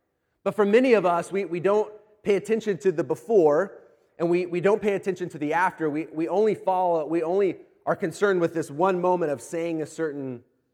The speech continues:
prayer. But, but I believe that we're all over the place on this scale, that each one of us or at a different place, and our goal is to help you move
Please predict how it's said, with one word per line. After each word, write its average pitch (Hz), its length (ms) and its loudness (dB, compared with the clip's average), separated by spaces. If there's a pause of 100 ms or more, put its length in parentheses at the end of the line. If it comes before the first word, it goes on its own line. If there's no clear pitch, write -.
(220)
prayer. 120 460 -6 (840)
But, - 180 -4
but 170 140 -10
I 180 160 -2
believe 156 460 -2
that 143 120 -2
we're 147 180 -4 (200)
all 170 360 -4
over 143 140 -2
the 127 80 -6
place 117 480 -12 (280)
on 127 160 -10
this 117 120 -12
scale, 101 440 -12 (1040)
that 127 140 -14
each 175 280 -10
one 151 140 0
of 131 120 -4
us 127 300 -6 (320)
or 131 80 -4
at 120 60 -6
a 120 40 -10
different 135 340 -10
place, 113 300 -12
and 117 80 -12
our 113 100 -8
goal 123 260 -4
is 113 100 -8
to 117 80 -10
help 113 220 -12
you 110 100 -14
move 107 520 -12